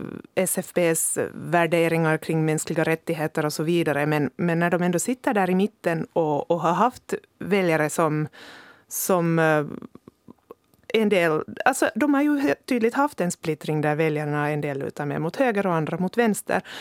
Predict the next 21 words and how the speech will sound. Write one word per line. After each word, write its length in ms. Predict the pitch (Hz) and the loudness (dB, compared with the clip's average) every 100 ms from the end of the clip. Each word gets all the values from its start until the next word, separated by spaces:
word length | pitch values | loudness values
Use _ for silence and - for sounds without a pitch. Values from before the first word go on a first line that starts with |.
| - - | -16 -2
Att, 340 | 180 - - | -2 -2 -4
eh, 160 | 180 170 165 | 0 0 0
de 120 | 185 | 0
här 160 | 185 185 | 2 4
låga 380 | 226 233 180 | 4 4 2
opinionssiffrorna, 1040 | 165 180 180 226 233 - 165 156 165 151 151 | 0 2 2 4 4 0 -4 -4 -2 0 0
beror 340 | 156 180 247 | 0 2 2
de 240 | 190 151 147 - | 2 0 -4 -6
nu 100 | 170 | -4
faktiskt 460 | 165 170 - 160 - | -2 -2 -4 -10 -4
på 220 | 156 147 - - _ | -2 -2 -6 -20 _
be-, 220 | - 170 - _ | -4 -2 -4 _
invandringspolitik 1200 | - 175 165 160 151 151 - 165 160 170 160 - | -2 2 2 2 0 -4 -4 -2 -2 -2 -2 -2
och 80 | 156 | -4
så 80 | 170 | 0
här, 240 | 175 165 | 2 2
eller 280 | 156 156 - | 2 0 0
osynlighet 680 | 165 156 170 151 147 156 175 | 0 0 -2 -2 -2 -2 -2
i 40 | |
den 120 | 160 | -4
här 200 | 160 151 | -2 -2